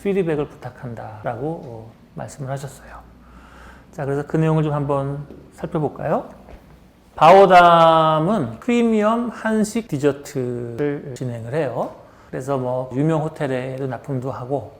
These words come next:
또 고정 고객도 많이 확보하고 계십니다. 근데 어배 개념 정리가 필요하다라고 했습니다. 왜 그랬을까요? 아니, 이거 없이도 여태까지 장사를 잘 해왔는데 왜 갑자기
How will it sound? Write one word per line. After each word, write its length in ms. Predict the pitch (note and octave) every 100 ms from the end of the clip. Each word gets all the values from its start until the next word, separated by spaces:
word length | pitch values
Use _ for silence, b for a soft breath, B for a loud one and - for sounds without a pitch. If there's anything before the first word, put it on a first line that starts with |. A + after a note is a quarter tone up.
| _
또 140 | C#3 -
고정 300 | C#3+ C#3 C#3
고객도 320 | C3+ B2 D3+
많이 460 | B2 A2+ A#2+ A#2+ B2
확보하고 720 | - F3 - C#3 B2 B2 C3 A#2+ - -
계십니다. 520 | C#3+ D#3+ C3 B2 - - -
근데 280 | E3+ F3 F3
어배 340 | C#3 B2+ D3 E3
개념 340 | F#3+ A#3+ C#4
정리가 400 | F#3+ D3+ D3 C#3+ C#3
필요하다라고 880 | - D#3+ C#3 C3+ B2 A#2 A2+ A#2+
했습니다. 420 | A#2 - C3 - -
왜 200 | - C#3
그랬을까요? 500 | C3+ C#3 - - F#3 - - - - -
아니, 280 | G#3 A3
이거 160 | G3+ G#3+
없이도 380 | D#3 D3+ F3 F#3
여태까지 420 | E3 D#3+ E3 E3+
장사를 440 | E3 C3+ C#3 D3+ D#3+
잘 220 | - B2
해왔는데 640 | E3+ G3 B2 A#2 A#2 G#2+ -
왜 160 | G3+ B3+
갑자기 720 | B3+ - - G#3 G3 C4 C#4+